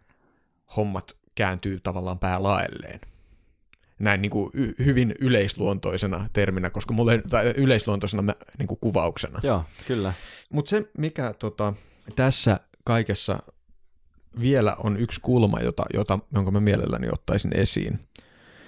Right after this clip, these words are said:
Speaker 1: on se, että näähän nää Hatha Yoga Pradipikan kaksitoista periaatetta on hyvin tällaisia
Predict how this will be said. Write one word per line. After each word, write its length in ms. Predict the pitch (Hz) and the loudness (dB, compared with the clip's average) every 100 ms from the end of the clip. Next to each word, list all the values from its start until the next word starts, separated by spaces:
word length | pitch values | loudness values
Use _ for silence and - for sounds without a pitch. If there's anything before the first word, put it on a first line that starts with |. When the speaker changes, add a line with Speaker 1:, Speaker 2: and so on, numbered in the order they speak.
| - - - _ _ _ _ _ _ _ _ _ _ | -20 -20 -20 _ _ _ _ _ _ _ _ _ _
Speaker 1:
on 200 | 117 113 | 4 6
se, 200 | 104 131 | 6 4
että 720 | 123 113 - _ - 104 98 95 - - - - - - | 6 6 4 _ 0 0 0 -2 -10 -16 -12 -12 -10 0
näähän 340 | 117 147 156 | 4 6 6
nää 160 | 127 123 | 6 6
Hatha 320 | 135 151 143 | 4 4 4
Yoga 200 | 107 - | 4 4
Pradipikan 760 | - 90 92 90 87 87 87 - - _ _ _ _ _ _ _ | 2 2 2 0 2 2 2 -2 -8 _ _ _ _ _ _ _
kaksitoista 840 | - 92 - - 87 95 92 - 90 - - - | -4 -2 -2 -4 -2 -2 -2 -4 -6 -10 -6 0
periaatetta 880 | 101 98 90 90 98 98 _ 101 98 - _ _ _ _ _ _ - - | 2 2 2 0 0 -4 _ -8 -8 -10 _ _ _ _ _ _ -10 -2
on 200 | 104 101 | 0 2
hyvin 260 | 110 101 | 4 2
tällaisia 600 | 95 92 92 92 92 190 | 2 0 0 0 0 -2